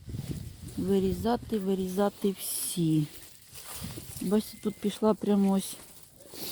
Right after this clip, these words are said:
така двойна ось до-, бачите, яка пішла гілка вже.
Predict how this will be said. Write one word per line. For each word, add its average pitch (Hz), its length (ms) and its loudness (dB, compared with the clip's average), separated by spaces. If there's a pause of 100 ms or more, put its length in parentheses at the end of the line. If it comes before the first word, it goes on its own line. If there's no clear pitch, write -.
(540)
така 190 320 0
двойна 175 680 4
ось 302 160 6
до-, - 200 4 (3000)
бачите, - 360 2
яка - 200 -4
пішла 190 340 -4
гілка 175 460 -4
вже. 170 260 -6